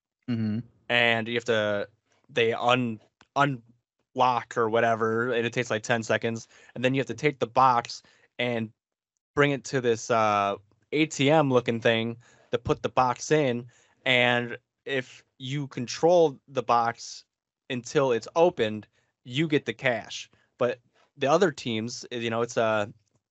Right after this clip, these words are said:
Speaker 2: four teams of three, they can come
Speaker 1: Okay.
Speaker 2: and fight you and steal it, and they get the
Speaker 1: Mm-hmm.
Speaker 2: cash.
Speaker 1: Gotcha.
Speaker 2: So as the match goes on, the boxes are worth more and more. So, like, the first box is worth ten thousand, and if you're the team to bring it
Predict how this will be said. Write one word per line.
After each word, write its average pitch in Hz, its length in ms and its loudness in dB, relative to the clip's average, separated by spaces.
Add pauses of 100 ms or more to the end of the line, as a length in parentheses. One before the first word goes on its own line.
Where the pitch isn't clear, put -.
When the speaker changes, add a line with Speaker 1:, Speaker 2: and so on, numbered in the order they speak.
(160)
Speaker 2:
four 151 360 2
teams 139 260 -4
of 107 80 -10
three, 117 480 -2 (420)
they 160 120 6
can 139 140 2
come 147 180 2
Speaker 1:
Okay. 127 40 2
Speaker 2:
and 117 80 -4
fight 160 240 4
you 131 220 0
and 107 160 -6 (120)
steal 175 420 -2
it, 92 180 -8 (200)
and 113 180 -6
they 143 200 6
get 113 160 0
the 113 80 -2
Speaker 1:
Mm-hmm. 113 40 -6
Speaker 2:
cash. 85 540 -10 (560)
Speaker 1:
Gotcha. 104 320 -6
Speaker 2:
So 127 200 6
as 147 340 2
the 139 200 -2 (220)
match 135 420 -2
goes 123 220 0
on, 127 560 0 (100)
the 131 100 -4
boxes 131 480 -2
are 120 80 0
worth 143 340 0
more 131 420 0
and 104 160 -2
more. 120 440 0 (720)
So, - 140 -2
like, 123 140 2
the 123 80 -4
first 165 340 2
box 127 300 0
is 113 120 -12
worth 120 320 -2
ten 113 240 -2
thousand, 120 640 0
and 117 160 -8
if 107 160 -10
you're 165 400 0
the 156 200 -10
team 147 400 -2
to 113 60 -2
bring 139 240 2
it 127 200 -4